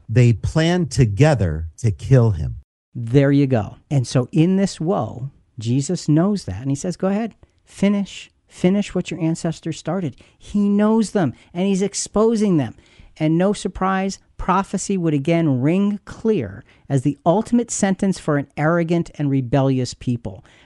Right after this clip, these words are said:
Speaker 2: We're gonna go to Jeremiah and listen to the depth of the sentence in this Old Testament prophecy, Jeremiah seven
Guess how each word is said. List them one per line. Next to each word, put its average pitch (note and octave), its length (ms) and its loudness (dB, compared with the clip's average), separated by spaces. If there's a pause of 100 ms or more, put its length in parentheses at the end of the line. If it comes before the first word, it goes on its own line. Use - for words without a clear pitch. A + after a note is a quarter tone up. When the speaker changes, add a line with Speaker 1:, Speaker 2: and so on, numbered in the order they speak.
Speaker 2:
We're A#2+ 80 -6
gonna D3+ 140 2
go F3 120 2
to C3+ 80 -2
Jeremiah D3+ 800 2 (240)
and A#2+ 260 -4
listen G3 400 -2
to G3+ 140 -4
the F3+ 160 -4
depth D3 720 -4
of D#3+ 340 -2
the F3 100 0
sentence E3+ 880 -2 (300)
in E3 240 2
this D3 300 0
Old E3+ 600 2
Testament C#3+ 480 -2
prophecy, B2+ 500 -6
Jeremiah D3 520 0
seven C#3 580 -2